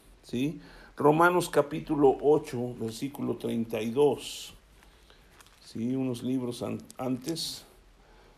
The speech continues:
Romanos ocho, versículo treinta y dos, es un versículo que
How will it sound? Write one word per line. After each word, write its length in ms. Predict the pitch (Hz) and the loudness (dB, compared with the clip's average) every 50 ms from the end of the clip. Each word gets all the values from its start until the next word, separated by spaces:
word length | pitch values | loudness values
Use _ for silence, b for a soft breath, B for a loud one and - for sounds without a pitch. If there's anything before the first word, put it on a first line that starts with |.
| b b b - | b b b -6
Romanos 600 | 123 113 117 123 131 143 151 156 151 147 - - - | -2 -2 0 0 2 0 2 0 0 -2 -4 -8 -6
ocho, 480 | - 156 180 170 - - - 113 117 139 147 - - - - - - - - - _ b b b b b b b b b b - | -2 0 0 0 -2 -2 -2 -2 -2 -2 -6 -10 -16 -20 -20 -20 -20 -20 -20 -20 _ b b b b b b b b b b -4
versículo 540 | - 110 113 - - 147 151 - 135 135 123 | -4 -4 -2 -2 -6 -6 -4 -2 -2 -2 0
treinta 320 | - 131 123 - - 123 | 0 -2 -2 -2 -2 -2
y 60 | 123 | -4
dos, 440 | 120 117 - 143 156 147 147 - - | -2 0 0 2 2 2 0 -4 -8
es 120 | - 131 | -10 -6
un 140 | 156 151 143 | -4 -2 0
versículo 600 | 139 131 123 - - 151 143 - 139 135 123 123 | 0 -2 -4 -4 -8 -10 -10 -6 -4 -4 -4 -4
que 200 | - - 117 110 | -6 -8 -8 -8